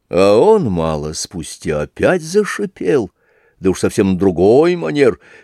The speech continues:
как птица огненная, выпорхнул с хвостом, тоже с огненным, и огонь необыкновенно какой, как кровь красный, а лопнет вдруг всё жёлтое сделается,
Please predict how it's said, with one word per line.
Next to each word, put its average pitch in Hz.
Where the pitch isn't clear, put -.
как 110
птица -
огненная, 80
выпорхнул 147
с -
хвостом, 151
тоже 160
с -
огненным, 165
и 147
огонь 165
необыкновенно 208
какой, 175
как -
кровь 147
красный, 127
а 85
лопнет 85
вдруг 82
всё 82
жёлтое 85
сделается, 80